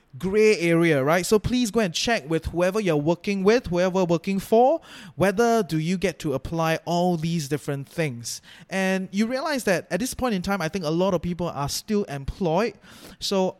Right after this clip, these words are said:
let's not waste our time. Let's take this as a signal that going forward, times will be very choppy, times will be very difficult. Why not take this time to go and, you know, double confirm and make sure that you're,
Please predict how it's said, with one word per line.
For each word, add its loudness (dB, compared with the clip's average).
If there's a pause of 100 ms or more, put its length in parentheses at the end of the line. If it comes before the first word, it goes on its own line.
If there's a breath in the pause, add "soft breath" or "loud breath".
let's -6
not -2
waste 0
our -4
time. -4
Let's -4
take -8
this 0
as -6
a -6
signal -2
that 0
going 0
forward, 0
times -6
will -2
be -4
very 0
choppy, -4 (240 loud breath)
times -8
will -4
be -8
very -2
difficult. -4 (260 loud breath)
Why 0
not -2
take -4
this -2
time -6
to -10
go 2
and, -6 (220 loud breath)
you -10
know, -8
double 0 (100)
confirm -2
and -14
make -6
sure -2
that -8
you're, -2